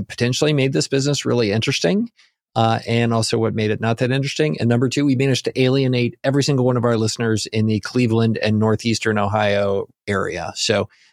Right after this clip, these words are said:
um, kind of a magical episode for that reason, and I think you'll have a ton of fun listening to it. Here it is. Hey, Michael here. Want to talk to you about today's sponsor for the episode, uh, which is cloud bookkeeping dot com.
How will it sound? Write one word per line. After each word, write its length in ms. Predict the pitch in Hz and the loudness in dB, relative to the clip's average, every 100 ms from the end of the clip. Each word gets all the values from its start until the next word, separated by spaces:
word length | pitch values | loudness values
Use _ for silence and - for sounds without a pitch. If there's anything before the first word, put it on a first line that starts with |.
| _ | _
um, 220 | 120 113 107 | -2 0 2
kind 180 | 127 | 0
of 60 | 127 | 2
a 60 | 120 | 2
magical 460 | 117 117 113 110 | 2 0 0 0
episode 420 | 120 - - 127 | 0 0 0 0
for 80 | 113 | 0
that 160 | 120 117 | 0 0
reason, 340 | 123 156 165 - | 0 0 -2 -2
and 180 | 104 101 | -2 -2
I 60 | |
think 180 | 101 107 | -2 -2
you'll 100 | 107 | 0
have 100 | 104 | 0
a 40 | 101 | 0
ton 140 | 107 | -2
of 80 | 110 | 0
fun 160 | 127 127 | 0 0
listening 280 | 139 - | -4 -8
to 100 | 110 | -8
it. 100 | - - _ _ | -10 -12 _ _
Here 120 | 110 | -2
it 60 | 107 | 0
is. 200 | 92 - _ _ _ _ _ _ _ - | -2 -10 _ _ _ _ _ _ _ 0
Hey, 140 | 175 | 2
Michael 300 | 135 147 151 | 2 0 2
here. 240 | 135 131 127 | 2 0 -2
Want 320 | 101 123 151 | -4 -2 -2
to 60 | 160 | 0
talk 200 | 147 127 | 0 2
to 80 | 143 | 0
you 40 | |
about 300 | 117 117 98 | 2 0 -2
today's 340 | 127 113 113 | -4 -2 -2
sponsor 480 | - 107 101 - 98 | -2 -2 -2 -2 -4
for 120 | - | -2
the 120 | 104 101 | -2 -2
episode, 580 | 95 - 107 104 101 - _ _ - | -2 -2 0 0 -2 -6 _ _ -2
uh, 140 | 104 | 0
which 240 | 101 107 120 | 0 -2 -2
is 100 | 110 | -4
cloud 440 | - 107 107 120 | -2 0 0 0
bookkeeping 520 | 107 - 107 113 110 | -4 -2 -4 -4 -2
dot 280 | 101 95 - | -2 -4 -4
com. 420 | - 135 - 90 | 0 0 0 -4